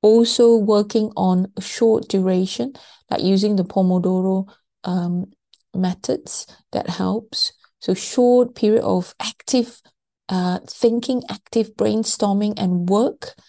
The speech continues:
where you give high effective, productive, uh, period, where you can just focus and do the work and have a quick break.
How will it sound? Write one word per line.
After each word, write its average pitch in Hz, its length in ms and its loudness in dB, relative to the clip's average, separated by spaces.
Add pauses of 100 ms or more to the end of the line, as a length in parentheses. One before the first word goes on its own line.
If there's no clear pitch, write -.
(220)
where 190 140 0
you 180 180 2
give 208 240 -4
high 220 560 -8
effective, 202 680 -6
productive, 185 800 -8 (840)
uh, 175 160 -4
period, 214 720 -2 (640)
where 180 160 0
you 175 180 0
can 180 200 -4
just 190 240 -6
focus 196 340 -4
and 185 140 0
do 202 140 -2
the 190 100 -2
work 202 220 -4
and 202 180 -8
have 220 360 -8 (480)
a 185 120 -2
quick - 420 -4 (100)
break. - 480 -10